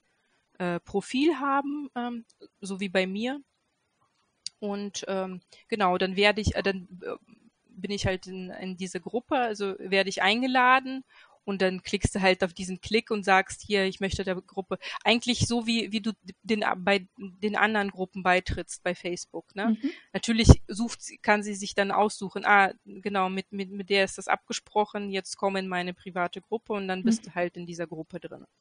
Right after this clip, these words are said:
Speaker 2: Ja.
Speaker 1: Genau.
Speaker 2: Das heißt, wenn andere sich das überlegen,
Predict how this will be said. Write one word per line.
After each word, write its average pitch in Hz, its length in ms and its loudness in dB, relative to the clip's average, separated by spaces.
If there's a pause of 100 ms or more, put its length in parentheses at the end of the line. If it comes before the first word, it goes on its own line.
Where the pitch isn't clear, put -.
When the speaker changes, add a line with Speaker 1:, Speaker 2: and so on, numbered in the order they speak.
(420)
Speaker 2:
Ja. 214 280 -6 (640)
Speaker 1:
Genau. 165 260 -8 (600)
Speaker 2:
Das - 140 -6
heißt, 202 220 0
wenn 208 140 0
andere 208 280 -2
sich 202 140 -4
das 202 180 -2
überlegen, 196 640 0